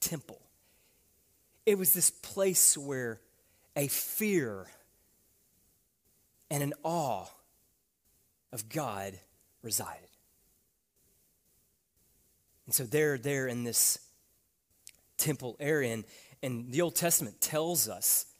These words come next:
the purpose of the temple. If you look with me in Deuteronomy chapter twelve and verse five, it begins there. It says, "But you,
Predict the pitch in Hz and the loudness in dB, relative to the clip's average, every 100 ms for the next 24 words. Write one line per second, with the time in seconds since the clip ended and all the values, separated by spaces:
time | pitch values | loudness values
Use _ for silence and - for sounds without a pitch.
0 | _ _ _ _ - - - 175 175 - | _ _ _ _ -20 -10 -2 -2 2 -2
1 | 101 98 - 87 - _ _ _ - - | -2 -6 -6 -8 -20 _ _ _ -14 -8
2 | 131 151 170 175 175 170 135 127 151 139 | -4 0 0 2 2 2 0 2 0 2
3 | 135 156 143 117 - 151 - - - 143 | 2 2 2 0 0 -2 -4 -2 2 2
4 | 143 117 - _ _ _ _ _ - - | 2 0 -6 _ _ _ _ _ -8 -6
5 | 135 147 - - 147 147 123 135 131 123 | -2 4 4 4 2 4 0 -2 -8 -2
6 | 151 135 - - - 151 160 143 143 - | 0 0 -4 -18 -2 2 4 4 0 2
7 | 165 135 165 196 220 | 0 0 0 2 0